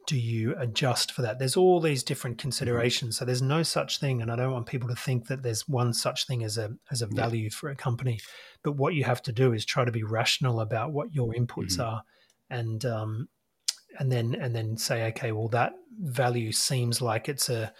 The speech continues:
Speaker 1: a rational, reasonable valuation to me, um, as a, as a investor in the business, not just as a s-, stock market
Speaker 2: Mm.
Speaker 1: speculator." Uh,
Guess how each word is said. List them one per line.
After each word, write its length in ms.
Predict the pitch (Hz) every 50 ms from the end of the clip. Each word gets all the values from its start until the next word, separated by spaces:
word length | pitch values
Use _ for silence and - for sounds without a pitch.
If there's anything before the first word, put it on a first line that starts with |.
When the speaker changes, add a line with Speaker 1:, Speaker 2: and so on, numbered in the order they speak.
| - - - _ _ -
Speaker 1:
a 60 | 139
rational, 520 | 117 120 123 120 117 - - 139 127 120
reasonable 460 | 117 117 120 117 117 117 127 117 113 107
valuation 720 | 113 110 110 110 117 127 123 120 117 - - 135 123 120
to 140 | - -
me, 320 | 127 120 113 113 113 110 - - - - _ _ _ _ _ -
um, 480 | 127 120 113 110 107 107 107 107 127 - _ _ _ _ _ -
as 160 | 151 135 120
a, 60 | 123 107 127 - 415 -
as 140 | 147 127 120
a 40 | 110 107 107 - _ _ _ -
investor 480 | 330 156 131 123 135 127 - - 143 127
in 80 | 117
the 80 | 110 107
business, 520 | 104 127 120 110 113 110 101 101 - -
not 220 | 139 120 123 120 -
just 220 | - 131 - -
as 60 | 123 113
a 20 |
s-, 300 | - - - - - -
stock 340 | - - - - - 117 -
market 280 | 147 117 113 - 196 -
Speaker 2:
Mm. 40 | -
Speaker 1:
speculator." 640 | - - 120 107 - 139 120 110 110 107 113 110 - _ _ _ _ _ _ _ _ _
Uh, 160 | 131 117 123